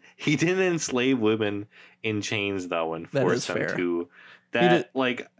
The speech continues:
Speaker 2: he just <laughs>
Speaker 1: <laughs>
Speaker 2: completely wiped
Speaker 1: Right.
Speaker 2: out planets and choked other people.
Speaker 1: Yeah.
Speaker 2: So, uh, it's like, it's,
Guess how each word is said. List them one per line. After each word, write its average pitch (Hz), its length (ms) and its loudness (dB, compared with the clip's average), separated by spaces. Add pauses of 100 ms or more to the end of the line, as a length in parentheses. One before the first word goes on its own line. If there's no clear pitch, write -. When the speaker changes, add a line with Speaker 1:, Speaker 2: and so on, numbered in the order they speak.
(520)
Speaker 2:
he 190 120 2
just 170 220 4
<laughs> 160 480 4
Speaker 1:
<laughs> - 20 -
Speaker 2:
completely 180 480 4
wiped 151 300 2
Speaker 1:
Right. 147 80 4
Speaker 2:
out 139 140 0
planets 135 580 0
and 127 180 -2
choked 127 360 0
other 123 280 0
people. 120 400 -2 (760)
Speaker 1:
Yeah. 151 260 0
Speaker 2:
So, 175 120 4
uh, 170 240 4
it's 170 280 2
like, 175 280 4
it's, 151 240 0